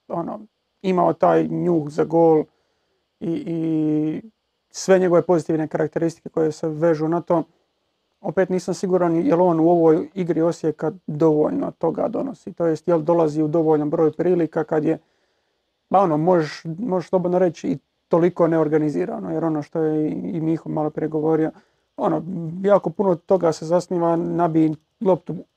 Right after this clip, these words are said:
u neki krug od pet metara gdje se nalazi Mjerez.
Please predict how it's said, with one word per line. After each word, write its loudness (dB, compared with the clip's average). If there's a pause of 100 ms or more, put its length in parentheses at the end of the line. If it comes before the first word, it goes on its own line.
(440)
u 2
neki -2
krug 4
od 2
pet 2
metara -2
gdje -2
se -10
nalazi -6
Mjerez. -6